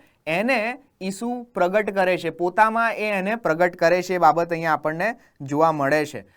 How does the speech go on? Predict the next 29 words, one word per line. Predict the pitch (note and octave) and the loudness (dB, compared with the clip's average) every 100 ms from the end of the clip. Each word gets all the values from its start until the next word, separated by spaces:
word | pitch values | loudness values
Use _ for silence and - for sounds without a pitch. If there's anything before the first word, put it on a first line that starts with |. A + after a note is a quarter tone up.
| _ - | _ -12
નિયમ | D#3+ A3 C#4+ C#4+ | -6 -2 -2 -2
ક્યારેય | A#3+ A#3 B3+ C#4 | 2 4 4 0
અંતિમ | G#3 G3+ G#3 C4 B3+ | -4 -4 -4 -4 -4
શબ્દ | A#3+ G#3+ F#3 | -2 -2 0
નહોતો, | G3 E3 B2 | 0 0 -4
ફાઇનલ | A2+ D#3+ F#3 A3 A#3 | -2 -2 -2 -2 -2
વર્ડ | G#3 E3+ D4 F#3 | 4 6 8 6
નહોતો. | E3 C3+ - - _ _ _ _ | 2 -2 -6 -18 _ _ _ _
એ | - A#3 | 2 4
હંમેશા | G3 G#3 B3+ C4+ C#4 C4+ | 6 4 2 2 4 4
કોઈક | C4+ B3 A#3+ | 4 0 2
એક | A#3 A#3 | -4 -2
મહાન | G3 E3+ G3 B3+ C4 C4 - - | 0 0 2 0 0 -8 -14 -2
બાબત | D#3+ D#3+ F#3+ B3 B3 | 6 8 8 4 2
તરફ | A3 F#3 B2+ - _ - | 4 6 4 -2 _ -8
નિર્દેશ | E3 F3 G3 G3 G3 | -4 0 0 -2 -2
કરતો | E3 D3+ D3+ C3+ | -4 -2 -2 -2
હતો. | A#2+ | -4
અને | C#3 F#3+ | -6 -4
એ | |
કોના | G3+ A3 A#3+ | 0 2 2
તરફ | A#3+ A#3 A#3+ | 0 0 -2
નિર્દેશ | G3+ G3+ F#3+ G#3+ G#3+ | -4 -6 -4 -4 -4
કરતો | G3 F3+ G3+ | -8 -4 -6
હતો? | F#3 G#3 | -6 -6
તો | G#3+ | -4
એ | G3+ | -4
ઈસુ | F#3+ G#3 A3+ - C4 | -4 -6 -8 -6 -4
તરફ | G#3 A#3+ B2 | 0 0 0